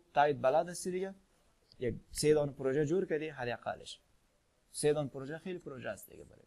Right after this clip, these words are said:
راحت می‌تونی در یک جای کار کنی. پس اگر تجربه یک چیزی بالاتر هم بود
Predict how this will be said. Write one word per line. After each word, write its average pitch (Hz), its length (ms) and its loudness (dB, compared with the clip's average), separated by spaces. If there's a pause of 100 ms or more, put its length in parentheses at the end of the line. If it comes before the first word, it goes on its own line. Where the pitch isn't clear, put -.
راحت 131 380 0
می‌تونی 147 280 -14
در 127 140 -4
یک 120 60 -8
جای 180 160 -2 (360)
کار 101 220 0
کنی. 110 180 -12
پس 131 280 2
اگر 151 340 6 (320)
تجربه 143 460 6
یک 135 140 -4
چیزی 156 320 -6
بالاتر 127 460 2
هم 165 140 -2
بود 160 180 0